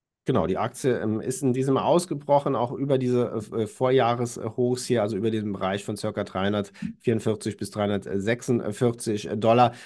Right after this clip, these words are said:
hat diesen Bereich dann noch mal von oben, äh, getestet und dann hier auch neue Hochs ausgebildet. Also die Aktie sieht aktuell auch sehr trendstark aus und da muss man schauen, ob hier nach den, äh, Zahlen entsprechend auch neue Hochs,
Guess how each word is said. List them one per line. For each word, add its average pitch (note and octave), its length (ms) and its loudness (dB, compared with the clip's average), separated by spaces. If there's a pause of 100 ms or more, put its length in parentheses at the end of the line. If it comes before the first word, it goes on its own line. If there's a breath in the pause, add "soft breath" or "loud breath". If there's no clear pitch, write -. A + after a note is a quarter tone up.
(140)
hat A#2 160 -4
diesen B2+ 160 4
Bereich A#2+ 320 4
dann B2+ 120 2
noch A#2+ 60 2
mal A#2+ 120 2
von A#2 160 -4
oben, B2 280 0
äh, A2+ 140 -4
getestet D3 640 -2
und A2+ 160 -2
dann A2 160 2
hier B2+ 180 -2
auch A2 140 -4
neue A2 400 0
Hochs G#2 300 -6
ausgebildet. B2 800 2 (280 loud breath)
Also G#2+ 160 -4
die G#2+ 140 -2
Aktie G#2+ 340 -2
sieht A2+ 240 -4
aktuell G2+ 460 -2
auch - 320 -4
sehr A2 320 2
trendstark C#3+ 580 2
aus B2+ 460 -2
und G#2+ 240 -2
da G#2 60 0
muss A2+ 180 -4
man G#2+ 100 -2
schauen, A2 360 4 (280 loud breath)
ob - 260 -2
hier A2 280 2
nach G#2 280 0
den, G#2 280 0
äh, F#2+ 200 -4
Zahlen F#2 420 -2
entsprechend F#2+ 500 -4
auch G2+ 140 -4
neue G2 360 0
Hochs, A3 380 -6